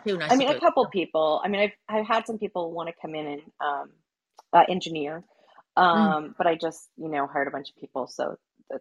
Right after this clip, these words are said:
Speaker 2: timing was off. Um, but, uh, you know, people who are usually in T V, um, or
Speaker 1: Mm-hmm.
Speaker 2: film, and then not too many. I have one, uh, one celebrity that I've been mentoring 'cause she's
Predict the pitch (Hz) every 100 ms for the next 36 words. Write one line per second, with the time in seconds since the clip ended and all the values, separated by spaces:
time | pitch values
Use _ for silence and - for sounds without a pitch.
0 | - 147 139 156 156 139 143 - - 160
1 | 147 147 - 160 156 151 147 _ - -
2 | _ _ _ _ _ - 156 151 170 165
3 | - - 147 151 139 135 - 127 131 143
4 | - - 139 131 123 135 - _ 143 143
5 | 139 139 139 143 _ _ - 165 156 180
6 | 147 139 135 135 139 - _ _ - 165
7 | 160 151 147 147 147 147 147 147 - _
8 | _ _ _ _ _ 202 277 302 - -
9 | 226 180 151 147 143 147 - - - -
10 | 196 233 220 - _ 190 190 190 190 185
11 | 196 _ _ _ _ _ - 175 202 196
12 | 196 175 165 156 151 151 147 151 147 147
13 | - 147 143 147 151 - 156